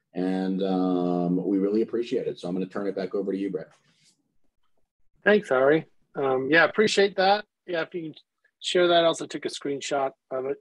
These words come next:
Speaker 2: So
Speaker 1: Sure, I'll, I'll
Speaker 2: um,
Speaker 1: actually get the, I'll get that o-, I'll get that over to you, um, in just a cou-, in a couple of minutes in the direct messaging.
Speaker 2: Okay.
Speaker 1: All right, thank
Speaker 2: Well,
Speaker 1: you.
Speaker 2: great. Yeah, we appreciate everyone attending and J frog for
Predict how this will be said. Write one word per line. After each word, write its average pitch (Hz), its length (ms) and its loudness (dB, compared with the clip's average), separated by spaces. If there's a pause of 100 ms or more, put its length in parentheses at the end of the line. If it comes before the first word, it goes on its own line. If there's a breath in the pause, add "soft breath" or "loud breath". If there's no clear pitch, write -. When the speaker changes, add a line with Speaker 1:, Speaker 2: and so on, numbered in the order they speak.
(120)
Speaker 2:
So 131 400 -4 (420)
Speaker 1:
Sure, 117 260 4
I'll, 95 160 4
I'll 107 140 4
Speaker 2:
um, 101 60 2
Speaker 1:
actually 95 180 0
get 82 180 -2
the, - 160 -10
I'll 101 140 -2
get 107 140 -2
that 101 120 -2
o-, 101 240 -4 (100)
I'll 101 120 0
get 107 160 -2
that 92 80 0
over 90 200 0
to 90 160 -6
you, 85 380 0
um, 80 560 -4
in 80 280 -2
just - 220 -4
a - 40 -10
cou-, 85 180 -6
in 80 100 -2
a 80 60 -4
couple 87 220 -2
of 80 40 -4
minutes 76 300 -4
in 78 100 -4
the 76 80 -4
direct 73 420 -4
messaging. - 380 -10 (840)
Speaker 2:
Okay. 156 360 0 (400)
Speaker 1:
All - 60 2
right, - 140 -2
thank - 140 4
Speaker 2:
Well, 190 220 8
Speaker 1:
you. - 80 -8 (1200)
Speaker 2:
great. 139 260 -4 (640)
Yeah, 170 160 4
we 160 140 -2
appreciate 190 560 -2 (260)
everyone 170 260 -4
attending 196 720 -2
and 147 500 -4
J 156 180 0
frog 151 440 2
for 135 180 -2